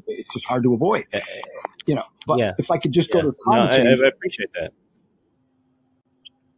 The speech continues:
Speaker 1: Oh, yeah, absolutely. Um, as far as climate change, let's say, I mean, the earth, the earth is warming. I mean, you know, there's just no question
Speaker 2: Mm-hmm.
Speaker 1: about it. Whether it's a long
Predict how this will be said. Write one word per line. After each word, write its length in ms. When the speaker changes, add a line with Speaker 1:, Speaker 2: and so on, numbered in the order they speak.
Speaker 1:
Oh, 140
yeah, 200
absolutely. 420
Um, 720
as 120
far 120
as 80
climate 420
change, 300
let's 220
say, 340
I 60
mean, 180
the 100
earth, 200
the 140
earth 160
is 100
warming. 360
I 20
mean, 380
you 100
know, 120
there's 140
just 180
no 120
question 360
Speaker 2:
Mm-hmm. 100
Speaker 1:
about 220
it. 100
Whether 260
it's 160
a 140
long 380